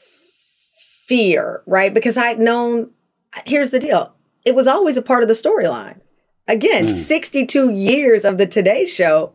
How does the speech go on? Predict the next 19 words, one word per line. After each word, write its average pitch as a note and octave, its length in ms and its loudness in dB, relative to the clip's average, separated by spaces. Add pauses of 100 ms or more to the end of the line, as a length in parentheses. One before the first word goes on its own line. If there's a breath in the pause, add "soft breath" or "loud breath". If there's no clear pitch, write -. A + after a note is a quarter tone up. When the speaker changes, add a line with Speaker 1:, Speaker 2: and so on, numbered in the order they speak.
Speaker 1:
I A3 160 0
was B3 180 2
the F#3 100 -2
Speaker 2:
Yeah. - 160 -12
Speaker 1:
first G#3 360 0
Black F#3+ 360 -2
woman. F3 600 0 (460 loud breath)
Um, G3 280 0
prior C4 360 2
Speaker 2:
Mm. C4 60 -2
Speaker 1:
to A3 100 0
Joanne G3+ 600 2
Reed G3+ 400 -2
and F3+ 120 0
Don F#3 360 -2
Lemon, E3+ 440 -2 (600 soft breath)
none G#3 380 2
of G3 480 0
the F3 360 0